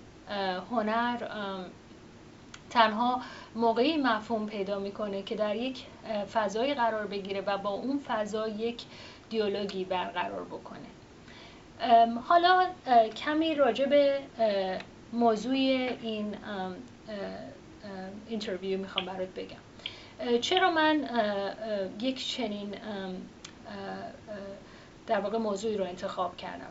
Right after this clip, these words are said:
فضای شهر به مثابهٔ نقطهٔ سرآغاز کار هنری. منظور من از این، این هستش که، اه، فضای شهر، خیابون‌ها، اه، معماری‌ها، نمای ساختمون‌ها می‌تونه،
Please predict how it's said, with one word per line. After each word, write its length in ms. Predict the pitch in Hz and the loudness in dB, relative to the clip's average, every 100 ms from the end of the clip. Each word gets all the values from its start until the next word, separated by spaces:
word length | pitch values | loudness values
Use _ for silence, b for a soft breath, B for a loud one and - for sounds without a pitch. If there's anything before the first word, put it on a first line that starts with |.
| 190 | -4
فضای 440 | 214 208 226 254 | -2 0 2 2
شهر 400 | 254 - 226 226 - - | 0 0 0 0 -4 -8
به 100 | 202 | -6
مثابهٔ 920 | 208 202 202 214 190 196 247 240 226 | -4 -6 -6 -2 -2 -2 -2 -2 -2
نقطهٔ 720 | 208 208 208 - 254 247 240 | -4 -6 -6 -2 0 2 0
سرآغاز 600 | - 208 185 180 190 185 | -2 0 0 0 -2 -4
کار 260 | 185 202 180 | -6 -6 -6
هنری. 440 | 190 - - - - B B B - | -8 -10 -12 -14 -16 B B B 0
منظور 440 | 269 294 294 370 | 6 8 8 6
من 400 | 370 339 330 320 - | 6 6 6 4 2
از 200 | 262 226 | 2 4
این، 180 | 254 262 | 2 2
این 200 | 254 269 | 2 2
هستش 460 | 233 220 226 226 - | -2 -2 -4 -4 -4
که، 300 | 214 202 196 - - | -2 -2 -4 -10 -8
اه، 140 | 220 196 | -4 -4
فضای 500 | - 247 220 269 277 | 6 6 8 4 2
شهر، 360 | - 208 180 - - | 0 0 -2 -10 -6
خیابون‌ها، 840 | 247 214 202 196 202 220 214 214 214 B B B - | 0 2 2 0 -2 0 2 0 -4 B B B -6
اه، 120 | 214 | -4
معماری‌ها، 960 | 202 208 196 196 190 190 196 208 202 202 - | 0 0 2 2 2 0 2 4 4 0 -6
نمای 600 | 214 208 208 233 233 233 | -4 -2 2 4 4 2
ساختمون‌ها 920 | 226 214 214 214 196 196 190 202 190 185 - | 2 2 2 -2 -4 -6 -6 -6 -4 -6 -8
می‌تونه، 680 | 214 247 254 254 233 226 | -2 -2 0 0 2 0